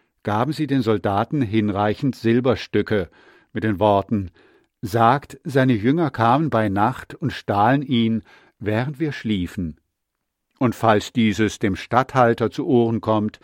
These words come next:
werden wir ihn überreden und machen, dass ihr sorgenfrei seid.“ Sie nahmen die Silberstücke und taten, wie sie gelehrt worden waren. Und dieses Wort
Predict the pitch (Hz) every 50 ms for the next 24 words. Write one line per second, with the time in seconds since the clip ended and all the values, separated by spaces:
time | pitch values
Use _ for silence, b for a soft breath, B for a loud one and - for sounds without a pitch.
0 | B B B B B B - 117 113 113 113 120 117 - 139 95 95 113 117 127
1 | 143 165 160 - 160 123 113 120 - 120 98 104 92 87 101 107 113 120 127 151
2 | 143 113 104 90 - 104 104 104 - - 131 117 107 B B B B B B B
3 | - 117 107 - 101 160 139 147 135 - 113 101 98 95 92 101 101 - 104 95
4 | 90 92 90 85 98 98 92 85 78 78 - - - _ _ _ _ _ _ _
5 | _ _ _ _ _ _ _ _ _ _ _ _ _ _ _ _ - - 113 104
6 | 101 98 95 98 110 131 160 160 143 156 151 120 - 113 113 120 113 123 117 -
7 | - - - 117 107 - 120 110 98 B B B B B B B B - 131 120
8 | - - 110 107 110 139 - - 165 131 113 107 104 95 - 123 113 113 - 156
9 | 127 110 104 101 95 90 - 104 92 92 90 98 92 92 90 90 87 85 85 87
10 | 87 76 71 _ _ _ _ _ _ _ _ _ _ _ _ _ _ _ _ _
11 | 131 117 110 90 - 117 117 147 165 135 131 107 - - 101 104 104 107 113 110
12 | - -